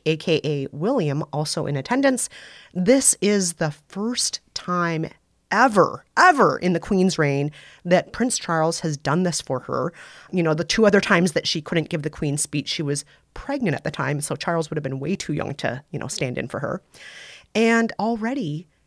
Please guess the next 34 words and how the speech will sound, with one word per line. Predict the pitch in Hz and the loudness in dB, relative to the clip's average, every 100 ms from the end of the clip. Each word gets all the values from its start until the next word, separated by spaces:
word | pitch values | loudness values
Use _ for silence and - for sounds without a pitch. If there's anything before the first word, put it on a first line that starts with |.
| _ | _
people | - 220 233 - | -10 -8 -6 -4
are | 185 | -2
suggesting | - 175 151 165 - - 135 143 _ - _ - | -4 -6 -8 -6 -4 -4 -6 -8 _ -20 _ -6
that | 165 165 151 - _ | 0 0 0 -6 _
the | 165 | -4
fact | 185 165 170 | -2 -2 -4
that | - - | -8 -6
Prince | 170 - | -4 -4
Charles | - 151 151 | -4 -4 -4
stood | - 156 | -4 -6
in | 135 | -8
for | 147 | -8
her | 143 139 175 _ | -8 -6 -6 _
could | - - 208 202 196 175 - | -14 -6 -2 -2 -2 -6 -10
be | 190 196 | -6 -4
the | 185 | -4
first | - 196 185 | -8 -8 -6
step | - 196 196 - | -6 -6 -8 -12
toward | - - 185 185 - | -16 -12 -10 -10 -10
a | 175 | -10
regency. | 160 170 208 180 - - - 65 156 - - - _ | -8 -6 -6 -6 -6 -4 -4 -6 -10 -14 -20 -20 _
For | - 202 185 | -2 0 2
those | 214 247 - | 0 0 -2
not | 170 175 240 - | -2 0 0 -2
familiar | - 226 202 196 196 185 170 | -6 -2 0 2 2 2 0
with | 156 160 - | -2 -6 -4
what | 147 190 | -2 -2
a | |
regency | 175 165 185 - 190 139 | -2 -2 -4 -4 -4 -2
is, | 143 143 | -2 -2
Jack, | 165 156 - | -4 -4 -4
can | 175 | -6
you | 165 | -6
explain? | 151 - 185 202 | -6 -8 -6 -6